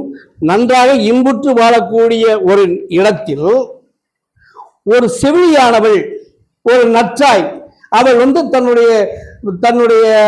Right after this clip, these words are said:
அந்த தலைவியை பார்த்து கேட்கின்றாள், "என்னம்மா, நீ நன்றாக இருக்கின்றாயா? உன்னுடைய நிலைமை இப்பொழுது எப்படி இருக்கின்றது?" என்று கேட்கின்ற பொழுது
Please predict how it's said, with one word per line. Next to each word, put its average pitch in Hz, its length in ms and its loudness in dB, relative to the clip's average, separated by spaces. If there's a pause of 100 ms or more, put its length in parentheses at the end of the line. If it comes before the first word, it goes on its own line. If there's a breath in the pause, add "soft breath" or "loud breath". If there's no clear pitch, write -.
அந்த 214 260 -2
தலைவியை 247 340 2
பார்த்து 220 300 -2
கேட்கின்றாள், 190 500 -2 (320 loud breath)
"என்னம்மா, 202 340 0 (360 loud breath)
நீ 185 120 -4 (100)
நன்றாக 220 340 0
இருக்கின்றாயா? 196 500 0 (260 loud breath)
உன்னுடைய 262 400 2 (100)
நிலைமை 262 340 2
இப்பொழுது 208 280 -2 (100)
எப்படி 269 300 -2
இருக்கின்றது?" 220 540 -2
என்று 180 220 -4
கேட்கின்ற 190 720 -2
பொழுது 190 320 0